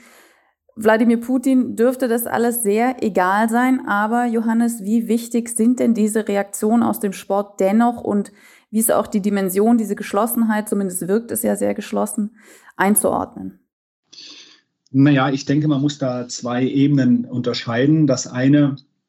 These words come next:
Speaker 2: ähm, sind die Reaktionen, die du jetzt, ähm, geschildert hast, die Reaktionen dann im Stadion, die Reaktionen der Fans, die im Stadion sind, die Reaktionen auch vieler Spieler.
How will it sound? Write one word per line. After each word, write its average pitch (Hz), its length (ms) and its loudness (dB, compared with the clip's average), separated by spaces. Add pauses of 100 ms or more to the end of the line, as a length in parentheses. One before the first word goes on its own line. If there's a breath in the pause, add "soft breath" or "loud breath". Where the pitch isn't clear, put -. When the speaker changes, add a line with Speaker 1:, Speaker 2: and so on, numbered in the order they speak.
(340)
Speaker 2:
ähm, 131 460 2
sind 139 320 0
die 123 420 2
Reaktionen, 131 720 2
die 120 100 0
du 120 120 -2
jetzt, 123 280 -2
ähm, 113 440 0
geschildert 147 500 2
hast, 147 320 0
die - 20 -6
Reaktionen 123 540 0
dann 113 160 2
im 113 240 0
Stadion, 135 500 4
die 117 80 2
Reaktionen 110 540 0
der 101 140 0
Fans, 135 480 2
die - 100 -2
im 135 100 0
Stadion 123 480 2
sind, 127 300 2 (580 loud breath)
die 123 80 0
Reaktionen 127 600 2
auch 120 180 -2
vieler 135 380 0
Spieler. 165 600 -2